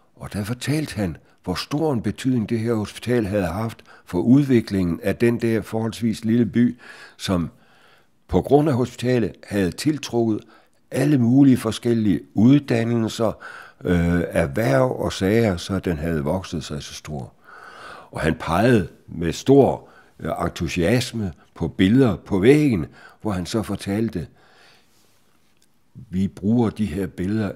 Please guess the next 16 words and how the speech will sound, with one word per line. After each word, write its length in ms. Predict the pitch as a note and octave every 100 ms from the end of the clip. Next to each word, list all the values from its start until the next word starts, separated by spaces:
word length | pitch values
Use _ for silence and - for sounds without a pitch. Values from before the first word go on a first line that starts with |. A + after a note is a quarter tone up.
| -
stadigvæk 640 | - - F#2+ G#2+ E2+ E2+ F2+
i 120 | E2+
uddannelsen 800 | A2 A2 G2+ D#2+ D2 D2 D2+ C2 _ -
af 160 | D#2
sygeplejersker." 760 | - G2 G2+ - C#2+ D2 - D2 D2 _ _ _ _ _
Altså 240 | F#2+ -
de 180 | F2 D#3+
billeder, 420 | C#3+ D3+ F3+ E3
som, 380 | G#2+ G#2+ G2 F#2
som 420 | F2+ F#2+ F#2 F2+ - -
de 120 | F2+
havde 200 | D#2+ F2
hængt 280 | C#2+ F2+ F#2+
op 200 | C#3 -
på 120 | -
væggen. 460 | F2+ G2+ E2 C2